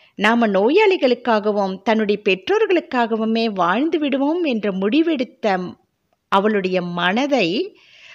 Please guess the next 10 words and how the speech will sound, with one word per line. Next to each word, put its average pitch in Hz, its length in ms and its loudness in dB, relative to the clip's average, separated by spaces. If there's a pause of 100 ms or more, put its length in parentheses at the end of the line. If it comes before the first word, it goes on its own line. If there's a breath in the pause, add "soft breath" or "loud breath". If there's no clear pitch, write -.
மாற்றி, 202 1120 0 (460 soft breath)
ஒரு 285 540 4 (380)
தினமும் 370 560 2
ஒரு 233 240 6
மலருடன் 240 960 2 (220)
பூரித்து 359 580 2
பூத்து 262 500 -2
கிளுங்குகிறாள் 214 760 0 (100)
அந்த 180 400 -4
தமிழம்மா. 202 760 -2